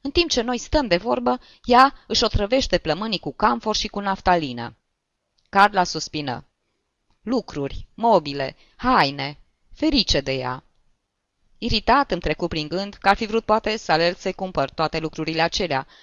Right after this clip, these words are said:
numai pentru a-i oferi ocupația favorită. Nu-mi dădui, slavă Domnului, enervarea pe față și ascultai de glasul datoriei care striga: „Mângâie-o pe beata copilă care ți s-a dăruit.” O mângâiai.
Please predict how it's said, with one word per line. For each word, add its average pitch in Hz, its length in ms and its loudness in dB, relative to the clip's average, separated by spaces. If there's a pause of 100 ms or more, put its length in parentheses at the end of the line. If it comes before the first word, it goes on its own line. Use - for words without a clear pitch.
(120)
numai 180 380 0
pentru 160 260 -2
a-i 147 100 2
oferi 156 380 -2
ocupația 151 560 0
favorită. 147 680 -4 (440)
Nu-mi 359 180 -8
dădui, 208 320 4
slavă 160 340 2
Domnului, 175 400 -2
enervarea 151 500 0
pe 143 120 -6
față 196 520 -2 (240)
și - 120 -4
ascultai 262 500 2
de 165 100 0
glasul 165 340 0
datoriei 165 760 -2
care 151 220 -2
striga: 135 560 -2 (280)
„Mângâie-o 180 540 0
pe 139 160 -2
beata 151 320 4
copilă 156 640 -2
care 143 240 -4
ți - 120 -14
s-a 139 200 -2
dăruit.” 127 540 -8 (480)
O 285 120 2
mângâiai. 214 640 -2